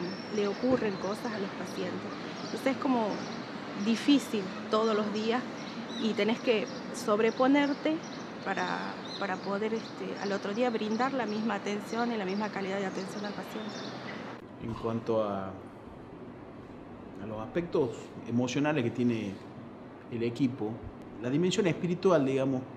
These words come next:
Speaker 2: de cada uno y que cada uno trae al servicio y la que comparte en ese momento con la familia, eh, cobra una importancia fundamental. Hacia el final de los cuidados, ¿no? O sea, hacia el final de la vida de los niños,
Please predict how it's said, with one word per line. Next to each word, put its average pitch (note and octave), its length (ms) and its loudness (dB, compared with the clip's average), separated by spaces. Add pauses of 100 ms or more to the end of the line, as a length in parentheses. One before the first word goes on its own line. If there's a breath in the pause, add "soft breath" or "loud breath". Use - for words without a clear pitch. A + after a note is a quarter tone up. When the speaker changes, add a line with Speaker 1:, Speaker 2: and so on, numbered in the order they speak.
(120)
Speaker 2:
de G2 80 -4
cada A2+ 220 -2
uno A2+ 260 2
y A2 40 -4
que G#2 140 -2
cada G#2 200 0
uno A2 220 -2
trae A#2 240 2
al G2 80 -6
servicio A2 480 -2 (260)
y A#2 80 -4
la G#2 80 -4
que G2+ 120 -4
comparte G#2+ 720 -2
en G#2 60 -6
ese A2 160 -4
momento A#2 260 0
con G#2+ 100 0
la G#2+ 40 -4
familia, B2+ 440 2 (720 loud breath)
eh, G#2 480 -2 (640)
cobra B2+ 300 4
una A2 160 2
importancia A#2 480 0
fundamental. A2 680 0 (1040)
Hacia A#2 220 0
el F#2 40 -4
final C#3+ 300 8
de D3 80 8
los B2+ 120 4
cuidados, D3 520 4
¿no? - 960 -12
O - 20 -10
sea, G2 140 -8
hacia F2 300 -10
el F#2+ 80 -10 (160)
final A#2 180 2
de A#2 80 4
la G#2+ 60 -2
vida A#2 160 4
de A2 80 0
los G#2+ 120 -4
niños, C3+ 360 4